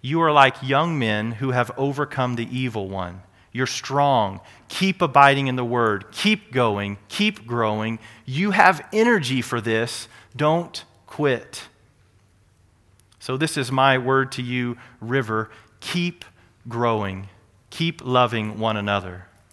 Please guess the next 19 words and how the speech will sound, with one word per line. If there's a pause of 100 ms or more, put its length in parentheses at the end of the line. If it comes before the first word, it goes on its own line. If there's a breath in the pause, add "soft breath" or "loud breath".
(880 soft breath)
We
are
loving
one
another,
not
perfectly,
but
more
and
more (240 loud breath)
like
Christ (220 soft breath)
each
day. (1300)
You
love
by
praying